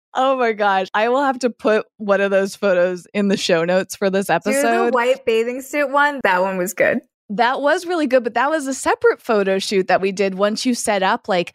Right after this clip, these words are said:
Speaker 2: Oh.
Speaker 1: the really official thing inside, right?
Speaker 2: Okay, okay, yeah,
Speaker 1: You
Speaker 2: yeah.
Speaker 1: know?
Speaker 2: No, you're
Speaker 1: 'Cause
Speaker 2: right.
Speaker 1: I've
Speaker 2: You're
Speaker 1: had the
Speaker 2: totally
Speaker 1: pleasure
Speaker 2: right.
Speaker 1: of doing, I think, two photo shoots with you total, but maybe there was another one I'm forgetting.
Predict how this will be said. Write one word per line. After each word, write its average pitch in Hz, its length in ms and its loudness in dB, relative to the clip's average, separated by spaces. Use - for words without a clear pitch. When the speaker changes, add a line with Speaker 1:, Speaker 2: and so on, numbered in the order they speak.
Speaker 2:
Oh. 277 440 0
Speaker 1:
the 214 100 2
really 196 320 0
official 262 480 0
thing 208 280 -2
inside, 196 920 0
right? 180 320 0
Speaker 2:
Okay, 220 460 -2
okay, 202 340 -2
yeah, 196 140 0
Speaker 1:
You 196 60 0
Speaker 2:
yeah. 190 180 0
Speaker 1:
know? 254 180 0
Speaker 2:
No, 208 140 -2
you're 196 120 0
Speaker 1:
'Cause 269 100 0
Speaker 2:
right. 247 180 2
Speaker 1:
I've 359 80 -4
Speaker 2:
You're 359 60 0
Speaker 1:
had 294 80 0
the 285 60 -2
Speaker 2:
totally 196 100 -4
Speaker 1:
pleasure 247 300 2
Speaker 2:
right. 214 40 2
Speaker 1:
of 202 100 -6
doing, 185 840 0
I 214 140 4
think, 302 420 0
two 269 480 -2
photo 165 400 0
shoots 165 420 -4
with 165 180 0
you 151 440 0
total, 160 480 0
but 175 180 -2
maybe 202 380 -2
there 254 160 0
was 208 160 -2
another 170 420 0
one 165 220 0
I'm 160 140 -2
forgetting. 165 600 -2